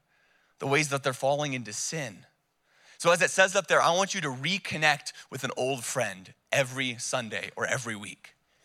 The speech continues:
to be able to have that relationship and knowledge to be able to carry each other's burdens. But that's not enough, right?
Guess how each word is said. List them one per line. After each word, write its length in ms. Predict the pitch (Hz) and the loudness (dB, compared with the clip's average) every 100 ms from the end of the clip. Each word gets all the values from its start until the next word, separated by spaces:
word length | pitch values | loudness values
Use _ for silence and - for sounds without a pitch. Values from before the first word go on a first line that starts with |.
| _ _ _ _ _ - | _ _ _ _ _ -10
to 80 | |
be 120 | 156 175 | 0 2
able 120 | 170 | 4
to 80 | 156 | 4
have 420 | - 160 175 165 | 4 4 4 4
that 160 | 156 | 2
relationship 720 | 131 127 139 - 151 - 131 - | 2 0 0 -2 -4 -4 -4 -6
and 180 | 131 | -6
knowledge 540 | 120 131 151 143 110 - | -2 0 0 -2 -6 -6
to 60 | |
be 80 | 131 | -4
able 140 | 135 117 | -4 -6
to 60 | |
carry 580 | - 151 160 147 123 104 - - - | -6 0 2 2 -2 -10 -20 -20 -12
each 180 | - | -4
other's 580 | 139 120 101 95 - - _ - | -2 -2 -8 -10 -14 -14 _ -6
burdens. 680 | 120 123 - _ - - - _ _ _ _ _ _ _ _ _ _ _ _ _ _ _ _ _ - | -6 -6 -12 _ -16 -16 -18 _ _ _ _ _ _ _ _ _ _ _ _ _ _ _ _ _ -4
But 80 | 127 | 0
that's 200 | 143 165 | 0 0
not 140 | 160 | -2
enough, 400 | 127 143 - - | 2 0 -2 -8
right? 240 | 240 233 | -8 -8